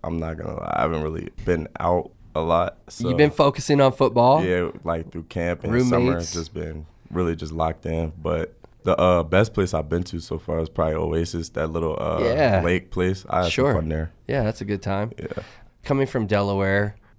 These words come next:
Speaker 2: what's the biggest change? Like, I mean, this is, we were s-,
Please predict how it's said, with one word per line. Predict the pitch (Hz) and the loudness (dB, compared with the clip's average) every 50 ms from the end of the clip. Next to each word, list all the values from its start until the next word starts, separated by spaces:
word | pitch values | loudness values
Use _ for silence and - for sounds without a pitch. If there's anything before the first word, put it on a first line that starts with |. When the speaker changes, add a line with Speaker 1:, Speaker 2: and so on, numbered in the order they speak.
| _ _ | _ _
Speaker 2:
what's | - 113 127 - - | -10 -8 -8 -6 -2
the | 214 185 | -2 0
biggest | 117 135 127 127 120 - - | 2 2 0 0 -2 -4 -4
change? | - - - 107 110 117 113 95 85 85 - - - - - _ _ _ _ - | -6 -6 -2 -2 0 0 0 0 -2 -6 -10 -12 -14 -14 -16 _ _ _ _ -6
Like, | - 104 104 95 - - - - _ _ _ - | -2 -2 -2 -2 -4 -10 -20 -20 _ _ _ -4
I | 107 | 0
mean, | 117 123 120 | 2 2 4
this | 127 175 185 - 170 | 4 4 2 4 0
is, | 151 123 - - | -2 -4 -4 -4
we | 113 135 | 0 2
were | 143 143 | 2 2
s-, | 127 - - | 2 -2 -8